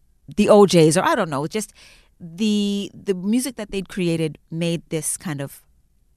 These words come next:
Motown soul sound, but with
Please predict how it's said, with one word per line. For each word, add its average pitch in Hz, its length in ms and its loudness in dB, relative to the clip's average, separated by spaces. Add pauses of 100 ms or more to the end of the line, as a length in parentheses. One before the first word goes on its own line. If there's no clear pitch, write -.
(1080)
Motown 147 760 -8 (760)
soul 147 640 -4
sound, 135 520 -8 (140)
but 143 180 -6 (240)
with 143 300 -8